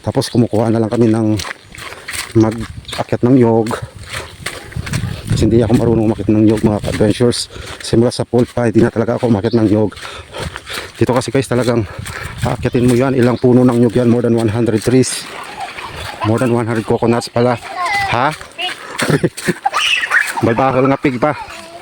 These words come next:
Ayan guys, oh, tingnan nyo, oh, oh. Diba? Na ano ron ta nga isugwa. Ano?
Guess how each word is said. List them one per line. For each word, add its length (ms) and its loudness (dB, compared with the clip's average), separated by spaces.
Ayan 160 2
guys, 160 2
oh, 160 2
tingnan 320 2
nyo, 160 0
oh, 40 -2
oh. 160 0
Diba? 320 0
Na 160 2
ano 240 4
ron 80 2
ta 160 2
nga 80 0
isugwa. 480 0
Ano? 400 4